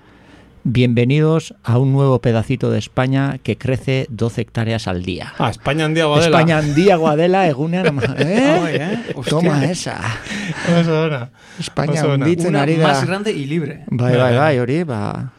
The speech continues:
Speaker 1: Puskatxo, ongi etorri Espainiako puskatxo berrira.
Speaker 2: Bai.
Speaker 1: Egunean,
Speaker 2: Hori irakurri, bai.
Speaker 1: hamabi hektarea hazten dena.
Speaker 3: Hostia, hainbeste?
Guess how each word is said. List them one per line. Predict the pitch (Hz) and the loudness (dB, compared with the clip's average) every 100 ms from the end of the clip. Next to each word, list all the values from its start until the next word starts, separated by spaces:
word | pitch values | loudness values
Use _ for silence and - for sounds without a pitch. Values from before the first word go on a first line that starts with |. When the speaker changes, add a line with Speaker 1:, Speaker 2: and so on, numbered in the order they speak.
| - | -10
Speaker 1:
Puskatxo, | - - 120 - 117 110 123 | -8 -6 -6 -4 -6 -6 -6
ongi | 131 127 | -4 -4
etorri | - 143 | -6 -6
Espainiako | 160 - 156 143 131 123 | -6 -6 -6 -4 -4 -6
puskatxo | 135 - - 123 | -8 -10 -8 -6
berrira. | 120 147 117 92 - | -4 -4 -4 -6 -8
Speaker 2:
Bai. | 160 110 117 - | -6 -6 -6 -6
Speaker 1:
Egunean, | 117 | -2
Speaker 2:
Hori | 120 131 | 2 4
irakurri, | 143 160 170 170 147 | 4 4 2 0 -6
bai. | 123 107 | -10 -6
Speaker 1:
hamabi | 123 127 131 | -4 -2 -2
hektarea | 117 - 127 127 127 123 | -4 -4 -4 -2 -4 -6
hazten | 123 - 110 | -8 -6 -4
dena. | 107 110 | -4 -6
Speaker 3:
Hostia, | 131 147 | -6 -4
hainbeste? | 185 240 | -2 -2